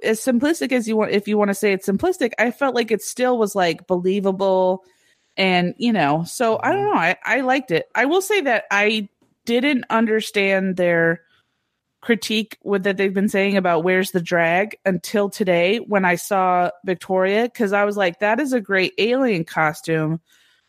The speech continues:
Speaker 1: I just don't know if it's a drag costume," you know? So I did get that. I was like, "Oh, I finally get something."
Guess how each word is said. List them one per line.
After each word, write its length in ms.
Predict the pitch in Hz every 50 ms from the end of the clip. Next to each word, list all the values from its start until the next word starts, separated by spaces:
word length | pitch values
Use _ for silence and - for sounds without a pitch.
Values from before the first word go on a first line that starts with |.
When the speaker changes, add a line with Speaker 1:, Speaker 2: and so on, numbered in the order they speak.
| _ _ -
Speaker 1:
I 120 | 190 208 208
just 180 | 214 220 214
don't 200 | - 208 196 190
know 200 | 185 180 175 175
if 140 | 170 160 -
it's 140 | 165 165 -
a 60 | 165 151
drag 540 | 156 - 175 180 180 180 180 180 175 165 -
costume," 580 | - - 139 117 110 - - - - 123 - - _ _ _ _ _ -
you 120 | 180 175 165
know? 280 | 160 151 151 160 196 208 240
So 560 | - - - 202 196 185 180 170 170 160 - _ _ _ _ _ _ _ _ _ _ _ _ _ _ _ _ - - -
I 160 | 214 190 190
did 160 | 185 247 269 208
get 180 | 202 202 185 -
that. 260 | 170 170 160 143 139
I 80 | - 151
was 100 | 165 160
like, 120 | 165 160 -
"Oh, 140 | - 359 415
I 60 | 415
finally 320 | 370 - 349 359 359 359 349
get 180 | - 381 381 -
something." 420 | - 220 175 - - 151 151 156